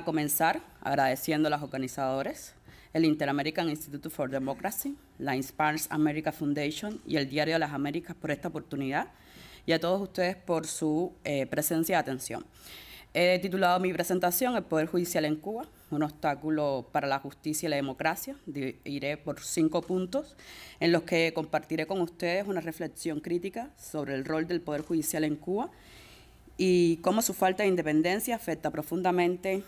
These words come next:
la justicia y la democracia en el país. Analizaré cómo la subordinación al poder político ha convertido el sistema judicial en una herramienta de represión,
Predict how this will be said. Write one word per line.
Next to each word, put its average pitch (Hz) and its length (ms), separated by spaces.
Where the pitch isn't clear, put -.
la 160 140
justicia 185 520
y - 20
la 180 80
democracia 151 560
en 156 80
el 127 80
país. - 420
Analizaré 160 680
cómo 185 180
la 165 140
subordinación 160 880
al 156 160
poder 147 240
político 185 720
ha 170 120
convertido 175 520
el 156 80
sistema 180 360
judicial 190 680
en 151 120
una 160 120
herramienta 151 580
de 135 60
represión, 131 520